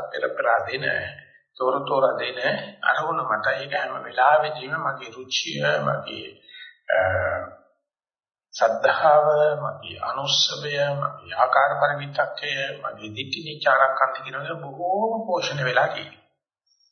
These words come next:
ඒක තමන්න රුචිම ටික තමයි හොයලා දෙන්නේ. ඒ නිසා විඥානයේ ජයට කකා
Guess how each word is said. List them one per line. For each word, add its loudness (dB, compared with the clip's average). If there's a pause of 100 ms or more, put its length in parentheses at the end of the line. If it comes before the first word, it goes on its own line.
(600)
ඒක -10
තමන්න 4
රුචිම -2
ටික -2
තමයි 4
හොයලා 2
දෙන්නේ. -6 (1400)
ඒ -8
නිසා 4
විඥානයේ 4
ජයට 4
කකා 4